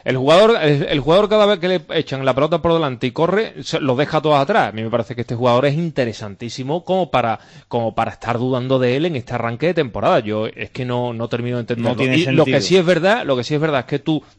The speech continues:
Speaker 1: te paras a mirar al equipo y el equipo ni corre como el año pasado, ni tiene la inten-, la intensidad del año pasado, ni compite como el año pasado. Y es verdad que hay jugadores,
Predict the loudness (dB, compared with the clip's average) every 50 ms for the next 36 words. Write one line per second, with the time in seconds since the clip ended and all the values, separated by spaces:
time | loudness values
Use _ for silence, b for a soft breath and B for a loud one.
0 | b -6 -4 -4 -2 2 4 4 4 4 2 -2 -4 -4 -4 -2 0 0 0 -2
1 | -4 -4 -6 -6 -2 -2 -2 -2 -2 b b b b -4 -2 0 0 0 2 0
2 | 0 -4 -4 B B B B B -4 -2 0 0 0 2 4 4 4 4 4 2
3 | 2 2 2 2 2 2 2 2 2 0 0 0 0 0 0 0 -2 -4 B B
4 | B B B B -4 -2 -2 -4 -4 -4 -4 -2 -2 -2 -2 -2 -2 -4 -4 -4
5 | -2 -4 -6 -4 -4 -4 -4 -2 -2 -4 -4 -4 -4 -2 0 2 2 2 0 0
6 | -2 0 0 0 0 0 0 -2 -2 0 0 0 2 2 2 2 0 -2 -2 -2
7 | -2 -4 -2 -4 -4 -4 -2 -2 -2 -2 -2 -2 0 0 -2 -2 -2 -2 -2 -2
8 | 0 0 0 0 0 0 -2 -2 -2 -2 0 2 2 0 0 -2 B B B B
9 | B B -6 -4 -2 -2 0 -2 -2 -2 -2 -2 0 2 4 4 4 2